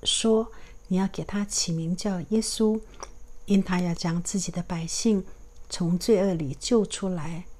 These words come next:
这正是耶稣名字的意思。所以耶稣的名字就表明了他是救主，他要把信靠他的人从罪恶的捆绑里拯救出来。基督是头衔，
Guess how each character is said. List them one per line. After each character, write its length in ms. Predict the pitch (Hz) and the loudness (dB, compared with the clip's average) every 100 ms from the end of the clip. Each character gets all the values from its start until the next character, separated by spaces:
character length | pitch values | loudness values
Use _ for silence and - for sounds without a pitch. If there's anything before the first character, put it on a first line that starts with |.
| - - - - - | -16 -16 -16 -14 2
这 140 | 202 | 2
正 200 | - 202 | 4 0
是 200 | - 202 | 2 2
耶 220 | 202 240 | 4 4
稣 360 | 247 - 240 226 | 2 0 0 0
名 240 | - 170 185 | 2 2 2
字 160 | - | 0
的 160 | 160 143 - | -4 -6 -4
意 140 | 185 | -2
思。 340 | 160 - 160 - - - - - - - - - - - | -2 -4 -6 -8 -12 -16 -16 -16 -14 -12 -12 -12 -14 -12
所 220 | - - | -6 0
以 140 | 175 147 | 0 4
耶 160 | 208 214 | 4 4
稣 180 | - | 4
的 140 | 202 175 | 2 2
名 220 | 170 185 | 2 0
字 260 | - 185 160 | 0 -2 0
就 160 | 208 | -2
表 260 | 190 185 165 | 0 0 0
明 200 | 180 185 | 0 0
了 160 | 185 | -2
他 280 | - - - | -4 -6 -4
是 220 | - 233 | 0 0
救 320 | 208 - 214 165 | 0 2 2 0
主， 320 | - 110 - - - - - | -4 -6 -8 -14 -14 -12 -4
他 160 | 208 | 0
要 100 | 196 | 0
把 160 | 180 170 | 0 -2
信 300 | - 254 214 | 2 4 4
靠 260 | - 214 | 2 -4
他 240 | 185 196 196 | -2 -2 -2
的 100 | 185 | -2
人 320 | 160 156 190 - - - - - | -2 -2 -4 -6 -14 -16 -18 -14
从 340 | - - 165 185 | -6 -2 0 -2
罪 300 | - 269 233 | 2 4 4
恶 100 | 208 | 2
的 100 | 196 170 | -2 -4
捆 260 | - 170 | -4 -2
绑 240 | 170 170 175 | -2 -2 -2
里 160 | 160 - - - | -2 -6 -10 -2
拯 240 | 156 156 | -2 -2
救 240 | - 208 170 | -2 0 0
出 260 | - 208 | -2 0
来。 360 | 180 156 - 160 - - - - - - - - - - | 0 -2 -8 -12 -14 -14 -14 -14 -14 -16 -14 -14 -10 6
基 160 | 269 | 6
督 280 | 247 262 254 - - - | 8 6 4 -2 -12 -4
是 280 | - 226 | 2 2
头 280 | - - 156 | 2 0 -2
衔， 420 | 170 - 147 147 | -2 0 -2 -4